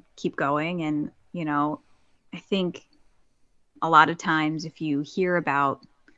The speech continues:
certain medical conditions, or, you know, I remember being,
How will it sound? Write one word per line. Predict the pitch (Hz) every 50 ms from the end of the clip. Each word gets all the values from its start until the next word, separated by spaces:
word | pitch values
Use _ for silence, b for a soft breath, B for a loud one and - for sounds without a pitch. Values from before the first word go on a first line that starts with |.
| _ _ _
certain | - - - - - 156 147
medical | - - - 143 - - 151
conditions, | - - 147 143 143 143 - - 131 131 131 135 139 135 -
or, | 135 131 131 127 135 131 b b b b b b _
you | 170 156
know, | 139 135
I | 143
remember | 151 160 156 147 147 139 143
being, | - - 139 135 135 135 131 127 127 139